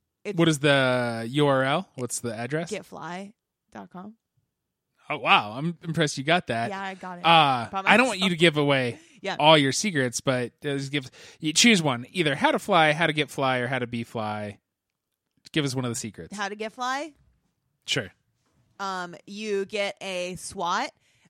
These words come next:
Speaker 1: um, and
Speaker 2: Sure.
Speaker 1: you aim really well, and then you get them.
Speaker 2: Ah,
Speaker 1: Yeah.
Speaker 2: how to get parentheses, uh, close parentheses,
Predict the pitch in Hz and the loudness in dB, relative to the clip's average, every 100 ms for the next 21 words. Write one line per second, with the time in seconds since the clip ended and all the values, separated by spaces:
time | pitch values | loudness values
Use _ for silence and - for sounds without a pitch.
0 | _ 190 185 180 180 - 185 180 185 196 | _ -10 -8 -8 -12 -12 -8 -6 -6 -8
1 | - _ 196 190 - 220 220 202 190 196 | -14 _ -8 -8 -8 -12 -10 -8 -4 -2
2 | 202 226 214 175 170 - 190 185 180 180 | -2 -2 0 0 -2 -6 -10 -10 -12 -12
3 | 170 170 185 - 160 160 _ _ _ _ | -14 -10 -12 -12 -20 -20 _ _ _ _
4 | _ _ _ _ 117 156 175 165 127 110 | _ _ _ _ -6 0 2 2 2 2
5 | 175 175 151 156 147 - - 170 160 156 | 2 2 2 2 2 0 2 4 4 2
6 | 156 165 156 139 147 147 139 131 - 160 | 0 2 0 0 2 4 4 0 2 2
7 | 147 156 139 131 - 123 120 113 - | 2 -2 -2 -4 -6 -4 -4 -6 -10